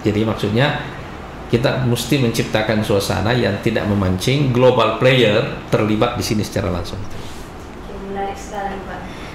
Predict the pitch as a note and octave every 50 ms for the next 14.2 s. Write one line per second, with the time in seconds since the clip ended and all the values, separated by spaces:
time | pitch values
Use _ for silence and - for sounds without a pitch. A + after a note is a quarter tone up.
0 | - - - A3+ A3 A3 A3 A3 A3+ B3 C4 C#4 C#4+ D4 C#4+ C4+ C4+ C4+ D4+ D#4+
1 | D4+ C4 C4 B3+ C4 C4+ C4+ C4 B3 B3 B3 - B3 A3 A3 - A3 G3+ G3 G3
2 | G3 - - - G3 F#3+ F#3+ F#3 F#3 F#3 F3+ - - G3 F#3 F#3 F3+ - - -
3 | - - - - - - G#3+ G#3+ G#3 G#3 G#3 G3+ G3+ G#3 - G#3 G3+ G3+ G#3 A3
4 | A#3+ A#3+ A#3+ G#3 G3+ G3 F#3+ G3+ G3 F#3+ F#3 G3 F#3+ F#3+ F#3 - G3 F#3+ G3 G3
5 | G3 G3 F#3+ F#3+ F#3+ F#3+ G3 G3 G3 G3 F#3+ G3+ G3+ G3 F#3+ F#3+ F#3+ F#3 F#3+ F#3+
6 | F#3+ F#3+ F#3+ G3 G3 F#3+ F#3+ F#3 F3+ - - - - - - G#3 G3+ F#3+ G#3 G3
7 | F#3+ F#3+ G3 G3 G3+ G3+ - G#3+ F#3+ F#3+ G3 F#3+ F#3 - G#3 G#3 G#3 G#3 G3+ A3+
8 | A3 A3 G#3+ G3+ G3+ G#3 G#3 G#3 G3+ - G3 A3+ G#3+ G#3 G#3+ A3+ G#3+ G#3 G3+ G3
9 | F#3+ F#3+ F#3+ F#3+ F#3+ F#3+ F#3+ - - G3 G3 F#3+ F#3+ F#3 F#3+ F#3+ F#3+ F#3+ G3 F#3
10 | - G3+ G3 F#3+ F#3+ F#3+ - - - - - G#3+ G#3+ - G#3+ G#3+ G#3 G3+ G3 G3
11 | G3 G3 G3 G3+ G3+ - - - G3+ F#3+ F#3+ F#3 - - G3 G3 G3 F#3+ - G3
12 | G3 F#3+ F3+ F#3 F3+ E3+ E3+ - - C4 C#4 - D4+ D4+ - - - - - -
13 | - - - - - - - - - A#3+ A#3 A#3 A#3 A#3 A#3 A#3 A3+ A3+ - A#3
14 | - - - D#4+